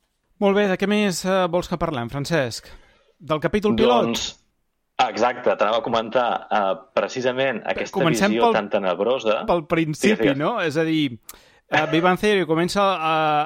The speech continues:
Speaker 1: a una, una sèrie, temporada dos mil set, dos mil vuit, però, eh,
Speaker 2: Mhm.
Speaker 1: l'any anterior, a la temporada dos mil sis, dos mil set,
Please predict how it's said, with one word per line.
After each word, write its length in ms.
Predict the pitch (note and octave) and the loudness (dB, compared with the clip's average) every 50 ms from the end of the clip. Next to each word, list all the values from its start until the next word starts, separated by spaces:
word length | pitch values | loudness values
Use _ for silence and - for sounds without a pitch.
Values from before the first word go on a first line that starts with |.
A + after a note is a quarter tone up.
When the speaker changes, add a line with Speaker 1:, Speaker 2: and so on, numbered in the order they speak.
| D3+ D#3+ | -2 -2
Speaker 1:
a 60 | E3 | -4
una, 340 | E3 E3 E3+ F3 F3+ D#3 D#3+ | -2 -2 -2 -4 -4 -4 -4
una 180 | D#3+ D#3 D#3+ D3+ | -4 -2 -2 -2
sèrie, 260 | C3+ C#3+ E3+ F#3 F3 D3 | -2 -2 -2 0 0 0
temporada 640 | - C#3+ C3+ - D3 C#3+ D3+ E3 F3 F3+ F3 D#3+ D3 | 0 -2 -2 0 0 2 4 6 6 6 6 4 4
dos 300 | C#3+ C#3+ C#3+ C#3+ C3+ C3+ | 2 0 -2 -2 -2 -2
mil 440 | D3 D#3 D#3+ E3 E3 E3 E3 E3 D#3 | -2 0 0 0 2 2 0 0 -2
set, 280 | - - E3+ F3 E3+ C#3 | -2 -2 -2 -2 -2 -2
dos 500 | C3 C3 C3 B2+ B2 C#3+ C#3+ C#3+ B2 C3+ | -8 -14 -12 -6 -2 -2 -2 -2 -2 -2
mil 320 | D3 D3+ D3+ D3+ D3+ D3 | -2 -2 0 0 -2 -2
vuit, 440 | C#3+ C#3+ D#3+ F#3 F#3+ G#3 A#3 - - - - - - - _ - - | -4 0 2 4 4 4 2 -2 -10 -20 -20 -20 -20 -20 _ -10 -4
però, 380 | D3+ D#3 E3 E3+ F#3+ A3 F3+ - | 0 2 2 2 2 0 0 -2
eh, 40 | D#3+ | 0
Speaker 2:
Mhm. 280 | D#3+ D#3+ D#3 D3+ D#3 D#3+ | 2 4 4 4 4 4
Speaker 1:
l'any 220 | E3 E3+ F3 F3 | 2 2 2 0
anterior, 680 | F3 E3 - F3+ E3 E3 E3+ F3+ F3+ G3+ A3 A3 F#3+ | -2 -2 0 0 0 2 2 4 4 2 2 0 -4
a 60 | E3+ | -4
la 120 | D3+ D3 C#3 | -4 -4 -2
temporada 400 | - D3 B2+ - D#3 D#3+ E3+ E3+ | -4 -4 -2 2 4 4 4 4
dos 180 | D#3 E3+ D#3 D#3 | 2 0 0 0
mil 240 | F3 F3+ F3+ E3 - | -2 -2 -2 -2 -2
sis, 280 | - G3+ G3 E3 D3+ | -4 -4 -4 -4 -2
dos 240 | C#3+ D3 D3 C3+ C3+ | 0 0 0 0 -2
mil 240 | D#3 E3 E3+ E3+ D#3+ | -2 0 0 0 0
set, 380 | - - G3 G3+ G#3 A#3 - | 0 0 2 2 2 0 -2